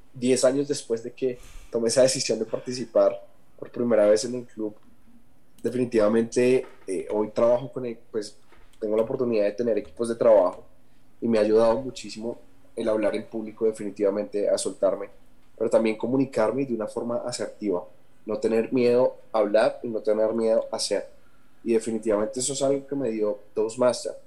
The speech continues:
Pero no simplemente por el hecho de, de haber participado dando mis diez discursos. Es más, no recuerdo bien, pero creo que yo no alcancé a dar mis diez ri-, bueno, sí, finalmente terminé dando mis diez discursos, pero yo me enfoqué mucho,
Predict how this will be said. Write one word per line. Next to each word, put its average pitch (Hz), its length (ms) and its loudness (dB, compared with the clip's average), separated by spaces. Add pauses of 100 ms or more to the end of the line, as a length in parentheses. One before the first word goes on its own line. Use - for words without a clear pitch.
(460)
Pero 117 160 2
no 123 120 2
simplemente 170 460 -2
por 175 160 2
el 131 140 4
hecho 117 300 -4
de, 147 240 0 (360)
de 110 80 -6
haber 107 160 -2
participado 117 920 -2 (300)
dando 117 280 -4
mis 131 180 -8
diez 104 200 -2
discursos. - 580 -6
Es 127 120 -2
más, 139 420 0 (880)
no 120 180 4
recuerdo 151 400 4
bien, 160 180 0
pero 110 380 2
creo 117 280 -2
que 151 280 -6 (480)
yo 123 100 -2
no 123 100 2
alcancé 139 340 -2
a 143 40 0
dar 147 120 -2
mis 151 240 -8
diez 143 260 0
ri-, 156 240 -12
bueno, 139 220 0 (240)
sí, - 320 -4
finalmente 160 520 -2
terminé 160 360 -2
dando 127 200 0
mis 147 180 -6
diez 117 180 -6
discursos, 143 460 -6
pero 110 180 -2
yo 110 80 0
me 113 80 0
enfoqué - 300 -4
mucho, 143 520 2